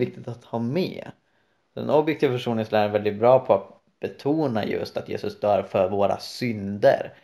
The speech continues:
Att vårt straff är taget på sig, som Jesaja pratar om i Jesaja femtiotre, en profetia om Messias. Ehm, det var våra synder han bar.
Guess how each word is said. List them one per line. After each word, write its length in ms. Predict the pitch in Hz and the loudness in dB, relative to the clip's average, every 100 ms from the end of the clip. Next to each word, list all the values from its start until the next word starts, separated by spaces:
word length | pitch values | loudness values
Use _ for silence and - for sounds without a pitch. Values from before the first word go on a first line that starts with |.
| _ _ | _ _
Att 460 | - - - - _ _ | -16 -16 -18 -20 _ _
vårt 340 | 101 107 98 | 0 0 0
straff 380 | - - 110 - | -4 2 2 2
är 40 | - | -10
taget 340 | - 101 - | -6 -6 -6
på 100 | - | -6
sig, 200 | - - | -2 -4
som 180 | 98 101 | -4 -6
Jesaja 420 | 101 104 98 107 | -2 2 4 2
pratar 380 | - 98 98 - | 2 -2 -2 -6
om 160 | - | -6
i 40 | - | -8
Jesaja 340 | - - 98 | -6 -2 -4
femtiotre, 540 | - - - - - 131 | -4 -10 -12 -16 -8 -4
en 220 | 95 113 | -4 -4
profetia 640 | 101 135 - 107 104 147 | -8 -8 -10 -12 -8 -6
om 60 | 202 | -6
Messias. 540 | - - - - - _ _ _ _ _ - | -8 -8 -8 -10 -12 _ _ _ _ _ -6
Ehm, 480 | 104 95 90 92 - _ _ _ _ _ _ _ _ _ _ - | -2 -2 -4 -8 -16 _ _ _ _ _ _ _ _ _ _ -4
det 80 | |
var 100 | 107 | -2
våra 440 | 104 123 117 113 117 | 2 2 4 4 2
synder 340 | - 107 98 | 0 -4 -4
han 200 | 104 98 | -4 -2
bar. 340 | 98 - - | 0 2 0